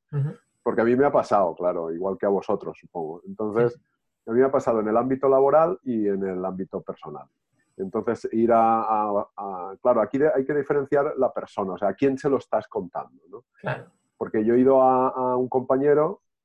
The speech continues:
Speaker 2: y, bueno, eh, con una expectativa, ¿no? Aquí ya estás poniendo expectativas. Y, y vas al jefe o la jefa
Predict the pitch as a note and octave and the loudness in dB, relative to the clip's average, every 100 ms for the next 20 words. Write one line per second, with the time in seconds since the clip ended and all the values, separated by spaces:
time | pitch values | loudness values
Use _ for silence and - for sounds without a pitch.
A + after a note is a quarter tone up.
0 | _ G#2 G2 G#2+ G#2 A2 _ G2 F#2+ F2+ | _ -10 -4 -4 -4 -10 _ -10 -8 -8
1 | F2 G2+ G#2 G#2+ A2+ - A2+ - F#2+ G#2 | -8 -8 -6 -6 -6 -4 -6 -2 -2 -2
2 | F2 E2 A2+ A#2 A2 A2+ A2+ - A2+ A#2 | -4 -4 -6 -4 0 2 2 0 -2 -2
3 | A#2 A#2+ - A2 - D2 F2 E2 D#2+ _ | 0 -2 -2 -4 -4 -8 -8 -10 -12 _
4 | _ _ _ _ B2 B2 B2+ C3+ B2+ A2+ | _ _ _ _ -2 2 6 8 6 4
5 | G#2+ G#2 A2 C3 B2 D3 C#3 - C#3 F#3 | 0 2 2 0 0 0 -2 0 -2 -4
6 | B2 A#2 A#2 C3+ C3 C3+ | -4 -2 0 -2 -2 -4